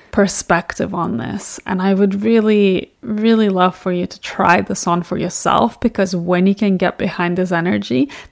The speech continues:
that's when everything is gonna flow. And it's to just realize that when you rise, when you shine bright, when you show up in your full power,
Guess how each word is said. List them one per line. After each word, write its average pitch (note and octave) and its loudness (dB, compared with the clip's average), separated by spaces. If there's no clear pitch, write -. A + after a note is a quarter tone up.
that's F#3 0
when A3 4
everything F#3 0
is F3 -4
gonna E3+ -8
flow. G#3+ 0
And G#3+ 6
it's - 0
to G3+ -4
just G3+ -2
realize A3 4
that F#3+ 4
when A3+ 6
you B3 8
rise, F#3+ 2
when G3+ 4
you B3 8
shine G3 2
bright, F3+ -4
when G#3+ 6
you A3 4
show C4 4
up A3 2
in F#3+ 0
your F3+ -2
full C4 6
power, F3 2